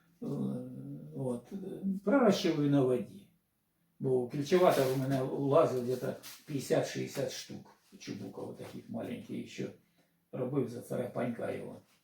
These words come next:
Ну, от. Ото такі є справи. Отак, хлопці, зберігаємо ми чубуки і для проращування,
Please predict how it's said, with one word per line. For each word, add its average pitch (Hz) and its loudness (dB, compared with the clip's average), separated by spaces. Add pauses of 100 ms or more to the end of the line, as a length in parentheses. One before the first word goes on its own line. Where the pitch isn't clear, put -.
Ну, 135 0
от. - -20 (1600)
Ото 175 -2
такі - 0
є 139 0
справи. - -8 (1000)
Отак, 180 4
хлопці, 143 0 (280)
зберігаємо 135 2 (580)
ми 143 2 (2750)
чубуки 147 -4 (1160)
і 135 -2
для 123 0
проращування, 139 -2